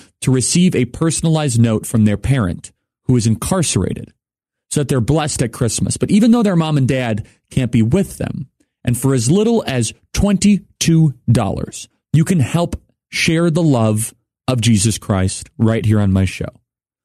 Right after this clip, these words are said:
just by phoning a gift to eight eight eight, two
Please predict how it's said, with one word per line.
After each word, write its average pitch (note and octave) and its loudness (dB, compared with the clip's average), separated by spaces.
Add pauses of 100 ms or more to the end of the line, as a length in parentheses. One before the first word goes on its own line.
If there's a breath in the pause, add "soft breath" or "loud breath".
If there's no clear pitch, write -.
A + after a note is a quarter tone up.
(260)
just E3+ 0
by A3+ 0
phoning E3+ 0
a D#3+ 0
gift G2+ -4
to - 0
eight F#3+ -2
eight A#3 0
eight, A#2+ -2 (380)
two A#3+ 2